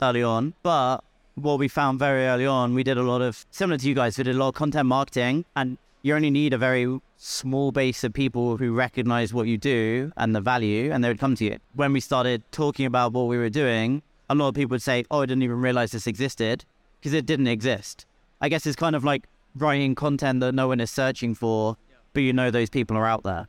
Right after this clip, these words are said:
Speaker 2: Yeah.
Speaker 1: So that's really what we did early on. I guess it was content marketing, as you'd call it today. People came out, and then the business is the same now, but it's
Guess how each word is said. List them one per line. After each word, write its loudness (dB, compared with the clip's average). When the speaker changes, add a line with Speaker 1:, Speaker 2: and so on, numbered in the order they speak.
Speaker 2:
Yeah. -2
Speaker 1:
So -6
that's 0
really 2
what 2
we 2
did 2
early 2
on. 2
I 0
guess -2
it 0
was -4
content 0
marketing, 0
as -2
you'd -2
call 0
it -2
today. 0
People -2
came 0
out, 2
and 2
then 0
the -4
business -2
is -2
the -6
same 0
now, 2
but 0
it's -4